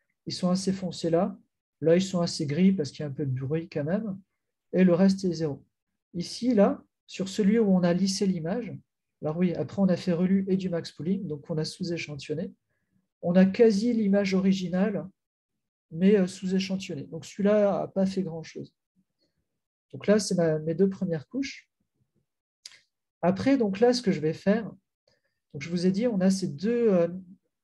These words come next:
images filtrées. On va passer à quatre images filtrées.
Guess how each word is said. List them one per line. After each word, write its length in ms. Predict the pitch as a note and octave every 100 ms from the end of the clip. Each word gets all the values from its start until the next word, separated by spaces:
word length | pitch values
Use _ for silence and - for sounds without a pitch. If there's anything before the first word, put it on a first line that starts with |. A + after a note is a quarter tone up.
| - D3
images 320 | F#3+ F#3+ F#3+
filtrées. 520 | - E3 - G#3+ B3+ G#3+
On 60 |
va 160 | E3+ G3
passer 320 | G#3+ G3 B3+
à 100 | G#3+
quatre 320 | G3+ B3 -
images 240 | G#3+ G#3+ G3
filtrées. 460 | - F#3+ E3+ C#3